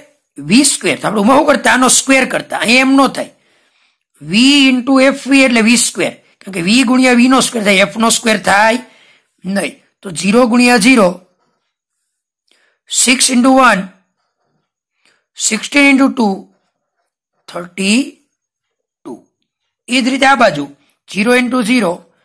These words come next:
સેવન ઇન્ટુ વન, સેવન, ટેન ઇન્ટુ ટુ,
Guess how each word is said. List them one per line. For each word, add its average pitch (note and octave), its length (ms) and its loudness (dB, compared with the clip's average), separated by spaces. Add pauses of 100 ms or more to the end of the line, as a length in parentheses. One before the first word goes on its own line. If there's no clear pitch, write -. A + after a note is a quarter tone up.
(200)
સેવન B3+ 400 0
ઇન્ટુ C4 260 0
વન, B3 240 2
સેવન, A3+ 540 -2 (720)
ટેન C4 220 2
ઇન્ટુ C4+ 260 0
ટુ, G#3+ 380 -4